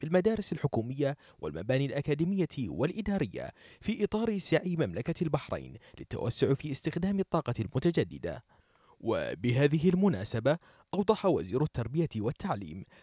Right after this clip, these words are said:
أن المشروع في مرحلته الأولى يشمل خمس مدارس تم فيها تركيب ألفين ومائتين وثلاثة وستين لوحا شمسيا، كما أن هناك عشرين مدرسة ستشملها المرحلة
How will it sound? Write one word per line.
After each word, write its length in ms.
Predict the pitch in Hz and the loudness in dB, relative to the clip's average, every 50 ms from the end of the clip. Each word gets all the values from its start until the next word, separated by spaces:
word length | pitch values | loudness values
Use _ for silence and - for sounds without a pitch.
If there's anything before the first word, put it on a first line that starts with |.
| - - | -6 0
أن 120 | - 180 196 | 2 4 4
المشروع 500 | 196 196 196 185 - - 240 208 190 190 | 4 4 4 2 2 0 0 2 2 0
في 120 | - 151 | 0 0
مرحلته 520 | 113 104 98 - - 131 135 - - 151 156 | -2 -2 -4 -4 -4 -4 -2 0 0 0 0
الأولى 440 | 165 180 185 143 107 87 69 71 - - - - _ - | 2 4 4 4 4 2 -2 -8 -12 -16 -20 -20 _ -10
يشمل 380 | - 85 - - 87 104 120 - | -8 -6 -6 -4 -2 -2 0 0
خمس 260 | - 156 151 - - | 0 0 0 2 2
مدارس 560 | 175 185 180 123 104 95 92 143 165 - - _ - - _ - | 2 2 4 2 0 0 0 -2 -2 -4 -6 _ -18 -20 _ -8
تم 260 | - - - - - | -8 -6 -6 -4 -6
فيها 300 | - - 160 143 123 117 | -4 -2 -2 0 0 0
تركيب 440 | 110 - 135 - - - 185 165 160 | -2 -2 -4 -4 -2 -2 0 2 2
ألفين 580 | 156 - 147 151 - - 170 190 202 214 214 214 | 2 2 0 -4 -2 -2 -2 -2 -2 -2 -4 -4
ومائتين 640 | 101 64 76 82 78 92 113 - 139 147 165 175 180 | -6 -6 -8 -8 -8 -6 -4 -2 -2 0 0 0 -2
وثلاثة 480 | - - 110 - 120 131 147 - 180 | -2 -4 -2 -2 0 0 0 0 -2
وستين 520 | 147 95 87 - - 113 - - 156 139 107 | -2 -2 -4 -6 -8 -8 -6 -2 -2 0 0
لوحا 340 | 98 120 139 131 - 120 | 2 2 2 2 0 -4
شمسيا، 560 | 113 - 190 202 202 - - 98 76 60 62 - - - - - - - - | -2 2 2 2 2 0 -4 -4 -6 -8 -10 -10 -14 -18 -20 -20 -20 -10 -6
كما 340 | - 107 82 65 - - - | -4 -4 -4 -6 -8 -6 -4
أن 120 | 123 120 | 0 0
هناك 440 | 123 117 135 156 170 151 123 - 123 | 2 4 4 4 4 4 2 0 0
عشرين 520 | 113 113 123 - - 214 214 196 175 127 | -2 -2 -2 -2 -2 -2 0 2 0 0
مدرسة 560 | 87 71 - 120 131 - 151 - 147 147 175 | 0 -2 -4 -4 -2 -2 0 0 0 -2 -2
ستشملها 640 | 190 - - - - 104 - - 120 135 139 127 139 | -2 -4 -6 -6 -6 -6 -4 0 2 2 2 2 2
المرحلة 380 | 127 110 107 101 - - 143 | 0 -2 -2 -6 -2 -2 -2